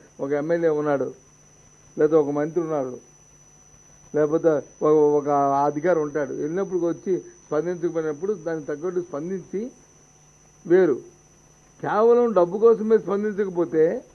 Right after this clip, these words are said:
దానికోసం ఆలోచన చేస్తే, దానికోసం ఇది. సరే, స్పందించలేదు, ఇవాళ కాకపోతే రేపు చేస్తాడు, రేపు చేస్తే చేయడు, లేదు కార్పొరేటర్కి వెళ్తావు, నేను చేయలేను, నాకు, నేను రాను అంటాడు, సరే వేరు. కాదు, నువ్వు వచ్చి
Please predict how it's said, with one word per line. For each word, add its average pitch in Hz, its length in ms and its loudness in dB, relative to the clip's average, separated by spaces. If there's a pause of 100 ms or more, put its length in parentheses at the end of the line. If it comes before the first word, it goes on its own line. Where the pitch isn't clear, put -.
(2250)
దానికోసం 220 580 6
ఆలోచన 214 400 6
చేస్తే, 180 680 6 (720)
దానికోసం 233 540 4
ఇది. 147 280 -4 (2000)
సరే, 185 140 6 (100)
స్పందించలేదు, 196 580 0 (100)
ఇవాళ 190 220 0
కాకపోతే 196 240 0
రేపు 180 180 -2
చేస్తాడు, 190 420 -2
రేపు 180 180 -4
చేస్తే 185 240 -4
చేయడు, 180 220 2 (340)
లేదు 196 140 4 (120)
కార్పొరేటర్కి 185 500 2
వెళ్తావు, 180 300 0 (280)
నేను 180 220 -4
చేయలేను, 185 480 0
నాకు, 170 260 -4
నేను 165 200 -4
రాను 175 240 -2
అంటాడు, 165 340 -4
సరే 165 220 2
వేరు. 165 180 2 (260)
కాదు, 196 300 4
నువ్వు 180 160 4
వచ్చి 185 180 2